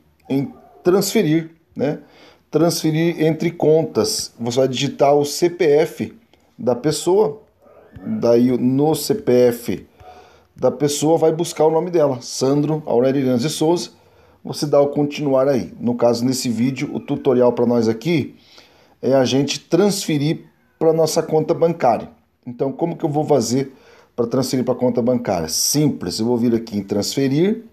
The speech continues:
vou vir aqui ted, né? Vou colocar sou eu, aqui o banco Caixa Econômica Federal, selecionado, é,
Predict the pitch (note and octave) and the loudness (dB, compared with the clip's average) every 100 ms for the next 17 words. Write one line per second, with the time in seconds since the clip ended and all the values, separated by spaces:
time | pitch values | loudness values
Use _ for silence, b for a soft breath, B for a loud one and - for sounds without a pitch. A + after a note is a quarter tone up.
0 | _ _ b b b b b b A2+ B2 | _ _ b b b b b b 0 2
1 | A#2 B2 A#2+ - A2+ A2+ - C3+ C#3 C3+ | 2 2 0 0 -2 -4 -2 2 4 4
2 | F#2+ F2+ E2 - _ G#2+ G#2+ C3 - F#2+ | 0 -6 -10 -16 _ -6 -4 -4 -6 -6
3 | A2 A#2 A#2 A2+ G#2+ G2+ G2 - C#3 C3+ | 0 0 0 -2 0 -2 -2 -2 0 4
4 | D#3+ G3+ - _ _ b b b b b | 2 0 -8 _ _ b b b b b
5 | - G#2 - A#2 B2 A#2 B2+ B2 A#2+ G#2 | -8 -8 -2 0 2 2 2 2 0 -4
6 | E2+ - _ _ _ _ - F#2+ G2 - | -4 -8 _ _ _ _ -6 -4 -4 -4
7 | A2+ A2 A#2+ B2 C#3 C#3 D3 E3 - - | 0 0 0 -4 -2 0 4 2 0 -8
8 | _ _ _ _ - G#2 G2+ - C3 B2+ | _ _ _ _ -12 -8 -6 -4 0 2
9 | B2+ D3 - - _ _ b b b b | 2 0 -4 -16 _ _ b b b b
10 | b b b - A#2 A#2+ B2 A#2+ A#2+ A#2 | b b b -2 2 2 4 4 4 2